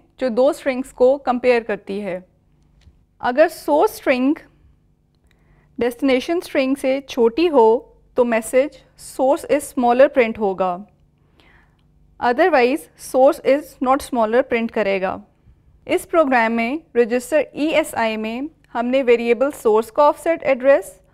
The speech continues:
और रजिस्टर ईडीआई में वेरिएबल डेस्टिनेशन का ऑफसेट एड्रेस मूव किया है। रजिस्टर ईसीएक्स में वेरिएबल सोर्स के साइज को मूव किया है। इंस्ट्रक्शन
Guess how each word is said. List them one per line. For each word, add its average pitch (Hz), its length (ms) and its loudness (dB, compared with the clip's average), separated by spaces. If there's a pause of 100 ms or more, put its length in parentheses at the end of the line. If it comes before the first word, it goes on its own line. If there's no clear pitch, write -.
(380)
और 240 160 0
रजिस्टर 262 520 0
ईडीआई 294 600 2
में 247 380 -8
वेरिएबल 233 640 0
डेस्टिनेशन 240 640 -2
का 269 160 2
ऑफसेट 233 440 -4
एड्रेस 220 520 -2
मूव 240 240 0 (100)
किया 214 240 0
है। - 280 -8 (1300)
रजिस्टर 262 600 -2
ईसीएक्स 311 760 0
में 233 240 -2 (280)
वेरिएबल 240 460 2 (140)
सोर्स 294 320 2
के 254 240 -2
साइज 240 360 -2
को 262 160 0
मूव 220 340 -4
किया 208 240 -2
है। 202 180 -8 (800)
इंस्ट्रक्शन 277 760 -2